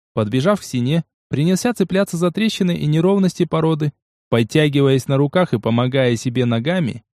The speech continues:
я словно белка взлетел на уступ очень вовремя, так как по скале, где я болтался еще какую-то секунду назад,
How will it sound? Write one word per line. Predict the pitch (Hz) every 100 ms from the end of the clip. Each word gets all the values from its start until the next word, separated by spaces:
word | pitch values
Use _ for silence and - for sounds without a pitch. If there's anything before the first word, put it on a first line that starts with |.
| _ -
я | 170 214
словно | 214 208 202 196
белка | 220 226 175
взлетел | 147 180 170 190
на | 185 180
уступ | 170 - 208 - _ _ _ -
очень | 240 196 156
вовремя, | 147 165 165 151 147 _ _ -
так | 123 -
как | 127
по | -
скале, | 135 - 151 170
где | 113 120
я | 131
болтался | 120 123 139 123 -
еще | 113 117 135
какую-то | 120 113 139 123 107 110
секунду | 120 - 135 117
назад, | 117 120 170 -